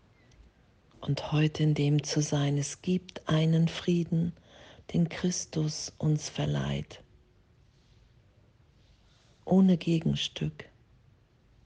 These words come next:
kein Gegenteil. Und in dem mich heute führen zu lassen, zu üben.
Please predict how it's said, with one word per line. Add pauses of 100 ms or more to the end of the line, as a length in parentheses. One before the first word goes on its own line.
(560)
kein
Gegenteil. (2750)
Und
in
dem
mich
heute
führen
zu
lassen,
zu
üben.